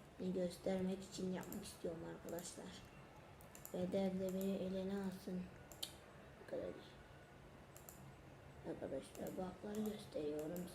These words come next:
size. Ve iki nokta beş olduk. Şimdi adama sataşacağım. Nasıl canım gidecek? İyi bir, bir adam bulayım. Burada bir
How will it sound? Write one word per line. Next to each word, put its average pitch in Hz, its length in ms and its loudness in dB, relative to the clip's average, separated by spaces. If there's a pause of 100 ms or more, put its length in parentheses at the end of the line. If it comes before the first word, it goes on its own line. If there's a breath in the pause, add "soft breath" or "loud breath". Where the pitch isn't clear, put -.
size. - 180 0 (1120)
Ve 160 140 2 (220)
iki - 220 2 (680)
nokta 170 520 2 (240)
beş - 380 0 (880)
olduk. 202 240 8 (120)
Şimdi 240 200 10
adama 220 340 10
sataşacağım. - 800 8
Nasıl 208 120 8 (200)
canım 175 340 -2
gidecek? - 280 -4 (100)
İyi 196 140 6
bir, 180 260 -4 (760)
bir 226 120 12
adam 233 200 12
bulayım. 180 460 8 (1900)
Burada 214 180 12
bir 214 100 12